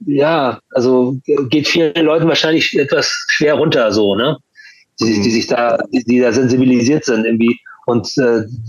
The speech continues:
Speaker 1: das wollen wir ja gar nicht. Wir wollen ja irgendwie, dass die
Speaker 2: Nee,
Speaker 1: Leute Spaß
Speaker 2: eben,
Speaker 1: haben.
Speaker 2: das ist ja auch so. Ich, ich finde, ihr seid überhaupt nicht so eine, also weder als Band so, noch als von dem, was ihr sonst so, ihr seid ja irgendwie auch alle
Speaker 1: Ja.
Speaker 2: irgendwie mehr oder weniger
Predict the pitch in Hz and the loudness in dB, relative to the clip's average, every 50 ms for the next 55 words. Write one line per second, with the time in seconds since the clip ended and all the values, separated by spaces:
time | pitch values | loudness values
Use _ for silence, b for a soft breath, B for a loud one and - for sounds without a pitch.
0 | - - - 123 - 123 135 160 165 135 113 107 - 110 110 110 101 - 113 104 | -8 -4 -4 -2 -2 0 0 0 2 2 0 0 0 0 0 0 0 0 0 0
1 | 113 123 131 135 131 127 127 127 113 - 180 - 123 117 120 - - 139 - - | 0 0 0 0 2 2 2 2 2 2 2 0 0 0 -2 -2 -4 -4 -2 -2
2 | 330 311 254 151 131 165 180 - 214 156 127 123 120 113 117 - 113 113 - 160 | -2 -2 -2 0 0 0 -2 0 -2 -2 -2 -2 -2 0 -2 -2 -2 -2 -2 -2
3 | 147 143 127 113 139 143 139 - 120 131 139 131 156 135 135 143 143 139 127 - | 0 0 0 0 0 -2 -2 -2 -2 -2 -2 -4 -6 -4 -2 -2 -2 -2 -2 -2
4 | 90 113 110 120 110 - _ _ _ _ _ _ _ _ _ _ _ _ _ - | -4 -4 -4 -4 -6 -6 _ _ _ _ _ _ _ _ _ _ _ _ _ -8
5 | 104 113 123 135 147 147 135 135 - - - 123 113 - - - - 107 117 147 | -4 -2 -2 0 0 -2 -4 -6 -8 -10 -6 -6 -6 -6 -6 -6 -4 -4 -2 0
6 | 180 196 196 185 - - - - - 123 131 143 147 147 135 123 131 131 - 107 | 0 0 0 -2 -4 -14 -16 -10 -6 -2 0 0 0 0 0 -2 -4 -4 -4 -6
7 | 123 113 - - 131 127 120 131 131 123 131 131 135 131 120 107 120 127 143 139 | -6 -6 -4 -4 -4 -2 -2 -2 -2 -2 -4 -2 -2 -2 -2 0 0 -2 -2 -4
8 | - - 147 143 117 117 113 120 123 127 - 117 120 120 113 - - 107 - - | -4 -2 0 0 0 0 -2 -2 -2 -2 -2 -2 -2 -2 -4 -4 -4 -4 -2 -2
9 | - 113 127 131 127 131 123 120 127 127 131 120 127 127 123 120 120 | 0 0 -2 -2 0 -2 -2 0 0 -2 0 0 0 0 0 -2 -2